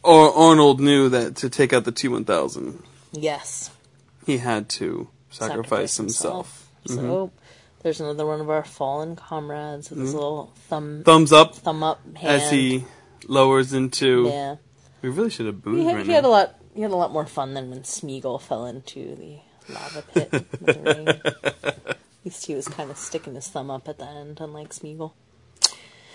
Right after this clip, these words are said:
Speaker 2: But anyway, um, yeah.
Speaker 1: Poor, um, poor bastard.
Speaker 2: Mm-hmm.
Speaker 1: Um, all right. So, Wrath of Khan.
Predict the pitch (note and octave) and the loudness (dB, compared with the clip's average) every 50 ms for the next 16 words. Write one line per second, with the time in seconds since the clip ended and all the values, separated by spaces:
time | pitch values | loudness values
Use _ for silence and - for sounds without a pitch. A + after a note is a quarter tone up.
0 | - - _ - D4+ D#4+ D#4+ D#4 D4 C4+ B3+ A#3+ A3 A3 G#3 G3 F3+ E3+ E3+ E3+ | -20 -20 _ -4 4 8 8 8 8 8 6 4 2 0 -2 -2 0 2 4 6
1 | E3 E3 E3+ E3+ E3+ F3 F#3+ F#3 - - - - E3+ E3+ D#3 D#3 D#3+ D#3+ D#3+ D#3+ | 8 8 6 6 4 2 -2 -6 -12 -16 -14 -8 -4 -4 -2 -2 -4 -6 -6 -8
2 | E3 E3+ - _ _ _ _ _ _ _ _ _ _ - F3 F3 F3 F3 F3 _ | -10 -12 -14 _ _ _ _ _ _ _ _ _ _ -12 -10 -10 -10 -12 -14 _
3 | _ _ _ _ _ _ _ _ - _ _ _ _ _ _ _ _ _ _ _ | _ _ _ _ _ _ _ _ -20 _ _ _ _ _ _ _ _ _ _ _
4 | _ _ _ _ _ _ _ _ _ _ - _ _ - - D3 C#3+ C#3 C3+ C3 | _ _ _ _ _ _ _ _ _ _ -20 _ _ -6 -2 0 0 2 2 0
5 | B2+ B2 B2 B2 C3 - _ _ _ _ _ _ _ _ _ _ _ _ _ _ | 0 -2 -2 -4 -8 -10 _ _ _ _ _ _ _ _ _ _ _ _ _ _
6 | _ _ _ _ _ _ _ - _ _ _ _ _ _ _ _ _ _ - D3+ | _ _ _ _ _ _ _ -20 _ _ _ _ _ _ _ _ _ _ -2 0
7 | C#3 C3+ C3 B2+ B2+ - - - B2+ B2 B2+ - _ _ _ _ F3+ F3 D#3+ E3 | 2 2 2 2 0 -2 -2 -2 -2 -2 -4 -8 _ _ _ _ -10 -8 -8 -6
8 | E3 E3+ E3 E3+ E3+ F3+ F#3 F3+ - _ _ _ _ _ _ D3 D3 C#3 C#3 C3+ | -6 -6 -4 -4 -4 -4 -6 -8 -12 _ _ _ _ _ _ 2 4 4 6 4
9 | C3+ C3+ C3 B2+ B2+ A#2+ - C3+ C3+ C3 B2+ B2 A#2+ - - - _ _ _ - | 4 4 2 0 0 0 2 4 4 4 4 2 0 -2 -6 -14 _ _ _ -8
10 | - - F3 D3 C3 - - - _ _ _ _ _ _ _ _ _ _ _ _ | 4 6 8 8 8 4 0 -6 _ _ _ _ _ _ _ _ _ _ _ _
11 | - - _ _ - - _ _ _ _ - D#3+ E3 D#3+ - - - C3+ A2 G2+ | -12 -12 _ _ -18 -18 _ _ _ _ 4 4 4 4 2 -4 -4 -4 -4 -4
12 | G#2+ A#2 B2+ | -6 -8 -10